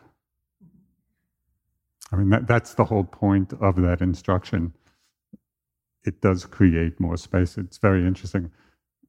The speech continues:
By using the phrase, "There is a body," and you can do that in walking as well as in the sitting. It has the same effect. Actually, what we realize,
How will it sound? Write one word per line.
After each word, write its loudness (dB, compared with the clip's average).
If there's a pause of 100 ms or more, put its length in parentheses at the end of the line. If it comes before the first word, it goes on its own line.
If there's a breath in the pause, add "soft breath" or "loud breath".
(1600)
By 2
using 2
the 0
phrase, 0
"There 2
is -2
a 0
body," 0
and 0
you 2
can 0
do 0
that 0
in -2
walking -2
as -6
well 2
as -2
in 0
the -2
sitting. -2 (400)
It -4
has 2
the -4
same 0
effect. -4 (580)
Actually, 0
what 0
we -2
realize, 0